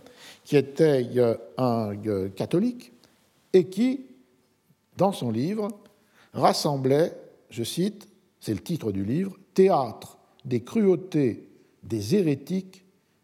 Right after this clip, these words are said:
de notre temps. Il y en a une belle édition faite par Franck Lestringant, publiée chez, euh, Chandaigne. C'est-à-dire qu'il s'agit d'un, euh, texte catholique qui montre, qui expose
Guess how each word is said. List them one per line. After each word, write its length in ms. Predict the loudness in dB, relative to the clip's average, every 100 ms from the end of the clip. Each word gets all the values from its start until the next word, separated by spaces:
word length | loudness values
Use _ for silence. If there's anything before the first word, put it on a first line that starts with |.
| _ _
de 80 | -2
notre 280 | 0 0 -4
temps. 220 | -4 -6
Il 80 | -6
y 60 |
en 100 | -4
a 100 | -4
une 320 | -4 -4 -4 -6
belle 300 | -4 -4 -4
édition 480 | -8 -10 -10 -12
faite 400 | -10 -6 -6 -6
par 160 | -8 -8
Franck 320 | -8 -10 -8
Lestringant, 640 | -10 -10 -12 -10 -6 -6 -8 -16 -20 _
publiée 460 | -8 -6 -2 -2
chez, 500 | -2 -6 -4 -2 -2 -2
euh, 240 | -2 -2
Chandaigne. 580 | -6 -8 -6 -4 -6 -10 -16 _ _ -20 -8
C'est-à-dire 420 | -4 0 2 2
qu'il 160 | 0 -4
s'agit 360 | 0 0 0
d'un, 420 | 0 0 0 -2 -4
euh, 160 | -4 -4
texte 540 | -2 -2 -2 -8 -14 0
catholique 640 | 0 2 0 -2 -6 -18 _ _ _ _ _
qui 180 | -4 0
montre, 520 | 2 2 0 -8 -16
qui 160 | -2 2
expose 720 | 2 0 0 2 2 -2 -8